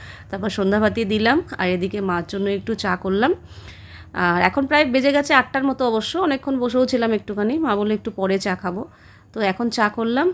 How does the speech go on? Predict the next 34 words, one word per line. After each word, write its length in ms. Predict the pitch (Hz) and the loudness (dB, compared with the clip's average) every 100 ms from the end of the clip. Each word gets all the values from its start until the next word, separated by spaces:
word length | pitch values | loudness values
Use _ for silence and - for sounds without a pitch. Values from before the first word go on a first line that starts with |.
| - | -2
আর 160 | 226 196 | 0 4
আমি 240 | 202 254 | 4 4
আমার 220 | 226 220 | 4 2
জন্য 180 | 220 233 | 0 0
আজকে 280 | 214 - 233 | 0 -2 -6
আর 60 | 220 | -6
চা 240 | 220 196 | -6 -8
করিনি, 440 | 202 190 180 160 175 | -4 -2 0 -2 -4
কারণ 220 | 190 208 | -2 0
দুপুরবেলা 480 | 202 190 202 208 214 | -2 -4 -4 0 0
ইলিশ 260 | 208 208 226 | 0 -2 -6
মাছ 160 | 220 | -6
খেয়েছি 240 | 247 233 269 | -6 -4 -2
তো, 140 | 403 - - - - - | -2 -4 -6 -20 -20 -8
আবার 280 | 185 196 196 | 0 0 4
রাত্রেও 560 | 196 196 - 285 311 | 2 0 -4 0 4
আজকে 320 | 330 254 - 240 | 4 4 0 -2
আমাদের 300 | 233 233 240 | -2 -2 -2
একটু 220 | 240 277 | -4 -2
মাটন 400 | 247 220 226 208 | 0 0 0 0
হবে। 320 | 170 139 - | -2 -4 -6
যদি 200 | 208 220 | -4 0
রাত্রেবেলা 520 | 240 214 - 254 254 262 | 0 0 -2 -2 2 2
আমাদের 220 | 262 262 | 2 2
লাইট 280 | 240 240 - | 2 2 -2
খাবার 300 | 262 247 277 | 2 4 4
হতো, 280 | 254 381 - - - - | 0 -4 -8 -18 -20 -2
তাহলে 260 | 240 254 240 | 2 4 6
আমিও 260 | 214 226 220 | 4 2 0
এখন 200 | 208 208 | 0 -2
একটু 180 | 202 | -4
চা 220 | 226 196 175 | -4 -2 2
নিয়েই 240 | 185 196 | 2 2
বসতাম, 500 | 170 160 - 143 | 0 -4 -8 -10